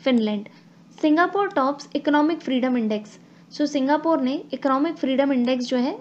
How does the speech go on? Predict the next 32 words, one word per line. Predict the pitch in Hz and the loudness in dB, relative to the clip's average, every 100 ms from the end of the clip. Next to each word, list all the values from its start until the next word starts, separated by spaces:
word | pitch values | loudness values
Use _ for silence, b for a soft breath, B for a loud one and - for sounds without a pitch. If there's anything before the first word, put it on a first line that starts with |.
| - | -6
उसको | 247 - 359 - - | -6 -2 -4 -2 0
top | 254 226 | 0 0
किया | - 233 | -2 -2
है | 208 214 - B B B | -2 -6 -10 B B B
as | 294 311 | 4 4
the | 330 320 247 | 4 2 4
world's | 269 320 302 - | 4 4 -2 -6
freest | - 330 370 370 - | 2 4 4 0 -6
economy | 262 277 254 240 220 196 - - | -6 0 2 2 -2 -6 -16 -6
for | 294 302 | 0 2
the | 320 294 | 2 2
first | 269 269 | 2 2
time। | 214 208 - | -6 -6 -4
ये | 240 285 330 302 | 0 2 2 2
जो | 320 | 2
award | 277 247 269 262 | 4 4 2 2
है, | 233 | -2
ये | 220 254 | -2 -2
जो | 302 311 B B - | 0 -2 B B -2
rank | 247 262 311 | 2 4 4
है | 311 | 0
first, | 294 285 269 214 - B B 269 | 0 4 4 2 -12 B B 0
ये | 311 | 2
Singapore | 294 269 285 285 | 2 2 2 2
को | 285 320 | 0 -2
पहली | 254 233 277 | 0 0 0
बार | 269 262 | 0 2
मिली | 240 226 247 | 2 2 0
है, | 392 - B B | 0 -4 B B
क्योंकि | 311 302 330 | -2 2 2
अभी | 269 320 | 4 4
तक | 294 | 4